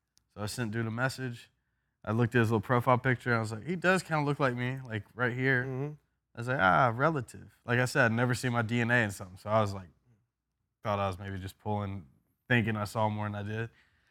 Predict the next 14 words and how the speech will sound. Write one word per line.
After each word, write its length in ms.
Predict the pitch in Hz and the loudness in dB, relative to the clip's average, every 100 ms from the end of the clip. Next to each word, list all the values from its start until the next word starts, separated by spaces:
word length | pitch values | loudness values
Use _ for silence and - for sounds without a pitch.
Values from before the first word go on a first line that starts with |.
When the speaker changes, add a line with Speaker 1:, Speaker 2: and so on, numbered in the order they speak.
| _ _ _ _ _ _ _ - | _ _ _ _ _ _ _ -6
Speaker 1:
Say, 100 | 107 | 0
"Hey, 420 | 135 127 101 101 _ _ _ _ 87 - _ _ _ _ _ _ _ _ _ _ 117 | 4 4 2 -4 _ _ _ _ -20 -20 _ _ _ _ _ _ _ _ _ _ 0
uh, 360 | 113 107 104 - - _ | 4 4 2 -4 -14 _
met, 340 | 117 135 - 113 | -2 0 0 2
linked 280 | 151 165 | 4 6
with 140 | 156 147 | 4 6
you 180 | 147 147 | 6 6
on 120 | 135 | 4
Ancestry 380 | 143 151 135 135 | 0 0 -2 2
dot 180 | 135 117 | 4 4
com. 480 | 139 139 135 131 131 - - _ _ _ - | 2 2 2 0 -4 -14 -20 _ _ _ -4
Uh, 540 | 117 117 113 107 101 - _ _ _ _ _ - | 2 4 4 2 -2 -8 _ _ _ _ _ 4
I'm 200 | 135 160 | 6 8
adopted. 720 | 135 135 135 - 135 131 | 8 8 8 4 2 2